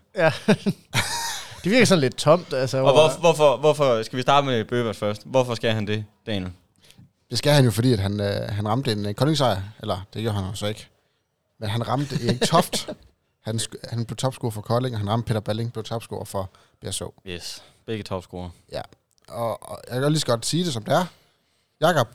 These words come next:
Speaker 3: du og jeg, vi havde Bjarke C.
Speaker 2: Mm.
Speaker 3: Han scorede tre kasser.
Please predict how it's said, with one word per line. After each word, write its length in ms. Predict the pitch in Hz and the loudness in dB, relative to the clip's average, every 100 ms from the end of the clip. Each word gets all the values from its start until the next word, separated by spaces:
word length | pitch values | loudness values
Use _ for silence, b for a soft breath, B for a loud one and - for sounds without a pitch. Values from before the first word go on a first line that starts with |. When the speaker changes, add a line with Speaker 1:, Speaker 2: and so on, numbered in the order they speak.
| - | 4
Speaker 3:
du 80 | 208 | 6
og 60 | |
jeg, 280 | 147 143 151 - - | 8 8 4 -2 -2
vi 80 | 156 | 2
havde 200 | 143 175 | 4 4
Bjarke 300 | 139 104 107 | 2 0 2
C. 280 | 175 185 175 _ - | 2 2 -2 _ -8
Speaker 2:
Mm. 280 | 107 98 92 - | -6 -6 -10 -4
Speaker 3:
Han 160 | 151 | -2
scorede 280 | 147 151 156 | 0 2 2
tre 140 | - 143 | 4 0
kasser. 380 | 107 110 110 | 0 -2 -4